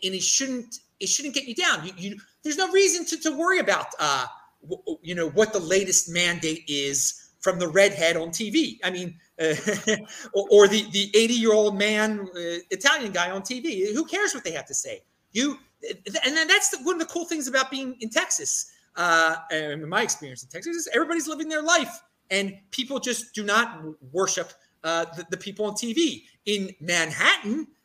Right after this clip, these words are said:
uh, no. I mean, they, they are canceling events because there's a new variant. It's insane. They're letting pe-, they're not being individuals. They're being part of this collective, this horrible, uh,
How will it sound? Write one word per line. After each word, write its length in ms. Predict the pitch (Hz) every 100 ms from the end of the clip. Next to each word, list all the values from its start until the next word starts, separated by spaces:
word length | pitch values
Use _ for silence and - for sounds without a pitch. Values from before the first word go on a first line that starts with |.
| _
uh, 160 | 175 170 170
no. 420 | 269 381 156 - - -
I 80 |
mean, 160 | 190 185
they, 200 | 202 208
they 240 | 202 208
are 60 | 202
canceling 840 | 202 - 220 262 - 320 320 320 - _ _ _ -
events 720 | 208 196 156 196 - - - -
because 320 | - 196 202 185
there's 200 | 190 190
a 60 |
new 280 | 175 190 208
variant. 600 | 160 294 311 104 - - - _
It's 140 | 226
insane. 540 | 294 - - 403 302 165
They're 220 | 214 233
letting 320 | 247 294 339
pe-, 180 | - - - _
they're 120 | 277
not 200 | 330 330
being 240 | 330 330
individuals. 580 | 269 294 196 320 285 190
They're 100 | 185
being 380 | 185 196 277 254
part 200 | - 220
of 60 | 202
this 160 | 202
collective, 540 | - 202 220 269 - 165 - _
this 240 | 185 -
horrible, 720 | - 214 269 349 214 185 165 - - _ _
uh, 480 | 180 175 170 165 160